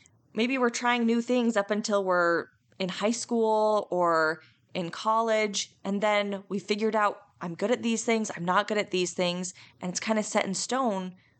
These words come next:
in our minds at least, what we think we can do for the rest of our lives. And that's kind of ridiculous. That whole idea of being good at something before you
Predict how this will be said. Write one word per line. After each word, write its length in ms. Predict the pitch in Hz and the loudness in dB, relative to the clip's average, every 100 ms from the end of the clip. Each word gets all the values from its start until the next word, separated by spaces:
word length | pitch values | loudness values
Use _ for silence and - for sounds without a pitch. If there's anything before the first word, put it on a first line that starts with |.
| _ _ | _ _
in 120 | 180 | -2
our 100 | 165 | -2
minds 400 | 180 202 247 226 | 2 2 2 2
at 100 | 175 | 0
least, 400 | 170 160 175 - | 0 -2 -2 -8
what 220 | 180 202 | -2 0
we 80 | 202 | 0
think 300 | 190 196 185 | -4 -6 -6
we 80 | 180 | -6
can 140 | 175 | -4
do 120 | 170 160 | -4 -6
for 100 | 170 | -4
the 120 | 156 | -2
rest 200 | 151 - | -2 -4
of 80 | 160 | -2
our 140 | 147 | 0
lives. 540 | 135 104 - - - - _ _ _ _ _ _ _ _ _ _ - | 2 0 -4 -14 -16 -20 _ _ _ _ _ _ _ _ _ _ -8
And 100 | 196 | -2
that's 260 | 214 214 | 0 -2
kind 440 | - - - 202 196 | -6 -10 -4 -2 0
of 300 | 190 185 180 _ _ _ _ _ | 0 -2 -8 _ _ _ _ _
ridiculous. 1040 | 240 240 311 302 269 208 170 - - - - _ _ _ _ _ _ _ _ _ _ - | -4 -2 -4 -4 -2 0 0 -4 -10 -12 -18 _ _ _ _ _ _ _ _ _ _ -4
That 120 | 240 | -4
whole 200 | 226 277 | 0 0
idea 260 | 269 254 277 | 2 2 0
of 100 | 208 | 0
being 240 | 254 233 | 2 2
good 160 | 240 285 | 2 2
at 140 | 302 | 0
something 340 | 254 226 208 | -2 0 0
before 320 | 208 196 214 226 | 0 -2 0 -2
you 400 | 214 202 196 | -2 -4 -6